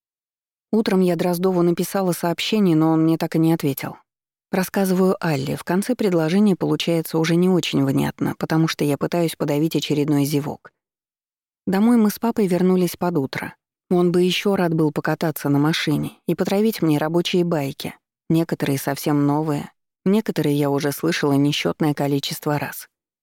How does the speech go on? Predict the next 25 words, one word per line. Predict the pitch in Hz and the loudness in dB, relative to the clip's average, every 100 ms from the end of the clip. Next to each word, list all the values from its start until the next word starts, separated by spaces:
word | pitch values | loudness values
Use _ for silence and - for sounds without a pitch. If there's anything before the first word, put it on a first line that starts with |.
| _ _ _ _ _ _ | _ _ _ _ _ _
Однако | 208 240 269 254 | 0 2 2 0
всё, | - 240 | 0 -2
о | 233 | 0
чём | 220 | 2
я | 220 202 | 2 4
мечтала | 196 - - 208 208 | 2 0 -2 -2 0
после | 170 170 170 | -2 0 2
ночных | 165 170 - 170 | 2 0 -2 -2
приключений, | - 160 170 175 - 233 202 143 - - | -2 -2 0 -2 0 2 2 0 -6 -4
это | 170 165 | -2 -2
встретиться | 151 - 165 170 160 165 | -4 -2 -2 -2 -4 -6
с | - | -4
подушкой. | 175 170 139 - - - _ _ _ _ _ _ _ _ _ _ _ _ | -4 -2 -4 -6 -10 -12 _ _ _ _ _ _ _ _ _ _ _ _
С | - | -8
рожка | 175 170 - | -4 -4 -2
мороженого, | 175 180 220 202 139 131 131 | 0 2 0 2 0 0 -2
оставленного | 139 147 165 156 151 143 | -4 -4 -2 0 2 2
мне | 147 147 | 0 2
на | 139 | 0
сохранение | 135 156 143 147 139 135 139 | -2 -6 -4 -2 0 2 0
Зоей, | 139 165 196 156 143 - _ | 0 0 0 -2 -6 -12 _
капает | - 190 190 170 | -4 -2 0 0
сладкая | - 165 170 - 165 | -2 -4 -4 -2 0
липкая | 151 147 - 147 | 0 -2 0 0
жижа. | 139 123 - | -2 -4 -8